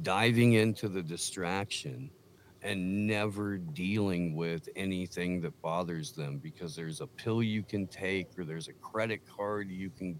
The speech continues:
get, or there's, you know, this, that, or the other method of checking out and not,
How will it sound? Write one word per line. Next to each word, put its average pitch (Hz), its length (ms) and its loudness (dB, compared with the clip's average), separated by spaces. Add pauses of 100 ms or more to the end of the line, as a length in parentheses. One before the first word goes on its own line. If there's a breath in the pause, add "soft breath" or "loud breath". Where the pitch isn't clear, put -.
get, 90 400 -2 (400)
or 98 220 0
there's, 87 720 -2
you 101 180 -2
know, 82 340 -2
this, 113 260 -2
that, 104 280 2
or 101 120 0
the 90 200 -2
other 95 240 0
method 90 480 -2
of 78 180 -8
checking 107 760 0
out 104 400 -2 (100)
and 87 480 -2
not, 98 480 0